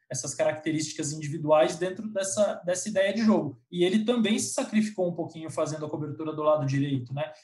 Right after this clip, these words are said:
Eu, eu digo o seguinte: o, o Cuca, é, pra funcionar, ele precisa que o jogador dessa posição do Caio Jorge seja um Caio Jorge, não seja um Firmino.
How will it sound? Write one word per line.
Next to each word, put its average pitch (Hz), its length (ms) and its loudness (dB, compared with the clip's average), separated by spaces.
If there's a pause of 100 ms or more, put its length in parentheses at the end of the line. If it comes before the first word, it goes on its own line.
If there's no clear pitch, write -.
Eu, 170 120 -4
eu 170 100 2
digo 220 200 2
o 269 40 2
seguinte: 233 320 0
o, 160 80 -6
o - 300 -8
Cuca, 196 520 2 (440)
é, 147 220 0
pra 185 240 0
funcionar, 190 840 0
ele 165 140 -2
precisa 226 500 -2
que 202 260 -8
o 185 80 -4
jogador 175 460 0
dessa 208 260 4
posição - 400 -8
do 165 100 -8
Caio 151 220 0
Jorge 180 400 4
seja 254 680 0 (320)
um 254 140 -4
Caio 254 260 6
Jorge, 147 380 4
não 160 140 -4
seja 180 260 -2
um 214 60 2
Firmino. 175 500 -2